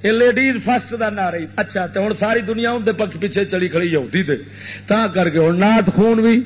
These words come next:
ماں دی شان بنائی آؤن گے۔ جلسہ پیو کرا رہا ہے، شان ماں دی بیان ہو رہی۔ توجہ نہیں ہو فرمائی۔ پیسے اتوں پیو پہ سٹدا ہے۔ تے او تھلو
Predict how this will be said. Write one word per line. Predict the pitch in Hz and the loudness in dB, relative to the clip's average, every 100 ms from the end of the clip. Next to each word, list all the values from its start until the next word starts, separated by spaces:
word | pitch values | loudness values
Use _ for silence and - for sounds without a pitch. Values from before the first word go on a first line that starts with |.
| - - - | -4 -16 -4
ماں | 185 226 220 | 0 2 2
دی | 208 | 2
شان | 190 190 185 165 | 2 2 2 2
بنائی | 165 147 143 | 0 0 -2
آؤن | 131 110 | -4 -8
گے۔ | 107 - - - - - - - - - | -14 -18 -20 -6 -6 -6 -10 -16 -16 -2
جلسہ | 220 247 - 277 240 | 2 2 4 2 2
پیو | 247 240 | 2 2
کرا | 247 269 302 | 2 2 4
رہا | 330 277 | 4 4
ہے، | 165 143 - - | 2 0 -10 -2
شان | 202 220 | 0 2
ماں | 208 202 196 | 2 2 2
دی | |
بیان | 180 160 151 | 2 0 -2
ہو | 127 | -10
رہی۔ | 110 - - - - - - - | -12 -18 -20 -20 -20 -20 -20 -8
توجہ | 175 196 170 208 | -2 -2 0 -2
نہیں | 220 | -2
ہو | 185 | -4
فرمائی۔ | 165 151 135 127 - - - - - - 339 339 679 679 - 679 - - - - - - - - | -6 -6 -10 -14 -16 -20 -20 -18 -16 -16 -14 -12 -10 -10 -8 -10 -8 -8 -10 -16 -16 -16 -12 0
پیسے | 226 254 254 | 2 2 2
اتوں | 262 269 269 | 2 2 0
پیو | 269 269 254 | 2 2 2
پہ | 220 | 0
سٹدا | 185 160 | -2 -4
ہے۔ | 127 - - - - - - - - - - - 98 - - - - - - - - 101 - - 101 98 101 101 - 98 98 101 - - - - - - - - - - | -6 -8 -20 -20 -20 -20 -20 -20 -20 -20 -18 -18 -18 -18 -18 -18 -20 -20 -18 -18 -18 -16 -18 -18 -20 -20 -20 -20 -20 -20 -20 -20 -20 -20 -20 -20 -20 -20 -20 -20 -16 -2
تے | - | 2
او | - 311 277 | 4 4 4
تھلو | 269 269 240 180 | 2 4 4 2